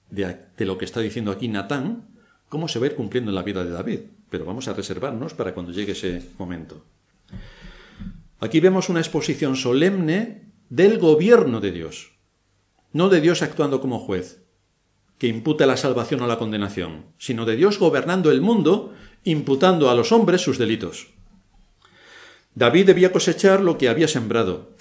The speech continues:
Había hecho que Urías fuera asesinado por la espada de los hijos de Amón. Y por lo tanto, ahora le dice David, "La espada jamás se apartará de tu casa".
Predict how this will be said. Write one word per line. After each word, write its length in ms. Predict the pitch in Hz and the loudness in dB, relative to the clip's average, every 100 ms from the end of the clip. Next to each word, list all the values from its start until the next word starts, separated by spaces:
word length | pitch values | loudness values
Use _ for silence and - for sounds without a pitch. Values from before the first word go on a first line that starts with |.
| - _ _ - | -20 _ _ -4
Había 280 | - 131 135 | 0 4 4
hecho 220 | 147 - | 2 2
que 120 | 131 | 2
Urías 460 | 120 156 165 170 - | 2 4 4 4 0
fuera 680 | 151 151 143 143 - - - | 6 8 6 0 -10 -4 4
asesinado 880 | 131 - 143 - 120 185 156 160 160 | 4 4 0 2 4 4 6 4 4
por 140 | 123 | 2
la 100 | 110 | 2
espada 760 | 104 - 151 147 156 - - - | 2 2 2 2 -2 -6 -12 0
de 120 | 123 | 2
los 180 | 113 156 | 2 -2
hijos 240 | 147 143 | -2 -2
de 60 | 110 | -2
Amón. 560 | 101 107 90 - - - - _ - _ _ | -2 -2 -4 -10 -20 -20 -20 _ -20 _ _
Y 100 | 139 | -4
por 100 | 131 | 2
lo 100 | 117 | 2
tanto, 500 | 120 143 147 151 - - | 2 2 6 6 4 0
ahora 240 | 117 143 | 2 2
le 120 | 127 | 2
dice 240 | 104 127 139 | 0 -4 -2
David, 360 | 113 131 135 | 0 0 -2
"La 100 | 117 | -2
espada 340 | 104 - 143 135 | -4 -2 -2 -2
jamás 360 | - 110 147 | -4 -6 -4
se 80 | - | -6
apartará 340 | 104 92 98 120 | -8 -6 -4 -4
de 100 | 110 | -4
tu 120 | 92 | -6
casa". 380 | 113 - 69 | -8 -10 -16